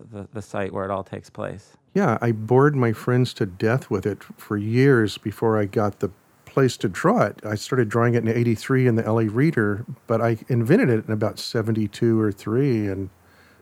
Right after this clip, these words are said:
Speaker 2: blabbed about it to my teachers and friends. So
Speaker 1: Yeah.
Speaker 2: I felt obliged to actually do it so I could prove to them I wasn't just driving them crazy, you know.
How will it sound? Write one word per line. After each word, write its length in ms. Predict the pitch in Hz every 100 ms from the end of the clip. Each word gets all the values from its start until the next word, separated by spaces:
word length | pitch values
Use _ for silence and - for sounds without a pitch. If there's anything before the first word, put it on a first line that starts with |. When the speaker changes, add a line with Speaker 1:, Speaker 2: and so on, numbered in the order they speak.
| _
Speaker 2:
blabbed 540 | 113 104 113 135 127 107
about 300 | 92 95 101
it 120 | -
to 100 | 113
my 140 | 107
teachers 540 | 98 - 113 - 110 -
and 120 | 101
friends. 500 | - 120 123 98 95
So 260 | - 107 104
Speaker 1:
Yeah. 60 | 107
Speaker 2:
I 80 | 117
felt 320 | - 127 117
obliged 680 | 101 107 117 139 127 -
to 100 | - 117
actually 400 | 110 - 113 95 -
do 200 | 123 135
it 200 | 104 104 _ _ - _ _ _ _ _
so 280 | - - 110
I 60 | 98
could 240 | - 107
prove 340 | - 123 120 110
to 100 | 98
them 260 | 107 101
I 80 | 101
wasn't 380 | 101 104 - 113
just 280 | 107 98 -
driving 380 | 107 101 101 101
them 120 | 92
crazy, 480 | - 104 107 - 98
you 140 | 98
know. 280 | 92 92